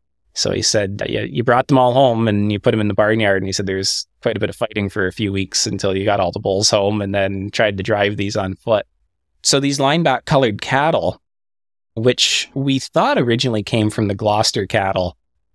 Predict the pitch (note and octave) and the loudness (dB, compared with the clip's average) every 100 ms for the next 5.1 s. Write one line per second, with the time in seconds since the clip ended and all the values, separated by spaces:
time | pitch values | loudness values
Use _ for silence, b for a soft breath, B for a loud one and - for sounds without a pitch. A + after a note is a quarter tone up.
0 | _ A#2+ A2+ G#2 G2 A2 G#2 F#2+ F#2 - | _ 0 2 2 2 0 0 0 -2 0
1 | G#2+ - _ _ _ _ - C3+ E3+ C4+ | -2 -2 _ _ _ _ 0 4 4 4
2 | G#3+ D3+ A#2+ - A#2 B2 A#2 G2+ A2 _ | 2 0 -2 -2 0 0 0 -2 -4 _
3 | _ _ _ A2+ G#2+ G#2 G2+ G2+ - - | _ _ _ 0 0 0 -2 0 0 -2
4 | - - _ _ _ _ C3 B2+ E3 D#3 | -6 -16 _ _ _ _ 2 2 4 2
5 | B2+ | 0